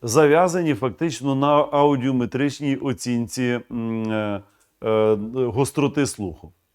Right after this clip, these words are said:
Що дуже важливо розуміти, що найбільше відновлення слуху відбувається перших двох тижнів лікування, і повідомляється і про пізнє відновлення, але це надзвичайно рідкісна подія.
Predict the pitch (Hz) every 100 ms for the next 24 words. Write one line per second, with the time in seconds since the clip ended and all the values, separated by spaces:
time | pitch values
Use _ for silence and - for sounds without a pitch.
0 | _ _ _ _ _ _ _ _ _ _
1 | _ - _ - - 214 233 190 180 139
2 | 185 185 170 156 147 147 107 90 87 -
3 | 135 160 180 175 226 160 156 156 151 190
4 | 165 147 139 123 185 220 160 131 127 123
5 | 147 185 180 - 147 - 170 139 143 110
6 | 113 156 143 - 156 120 131 113 123 123
7 | 139 110 107 101 117 185 - _ _ _
8 | _ _ _ _ _ - 175 165 - 170
9 | 170 170 190 202 226 220 202 - 196 196
10 | 175 196 180 220 202 143 139 123 131 151
11 | 202 175 151 135 - 139 143 147 196 185
12 | 143 120 147 170 170 165 147 160 143 -
13 | 135 - 135 147 147 143 120 87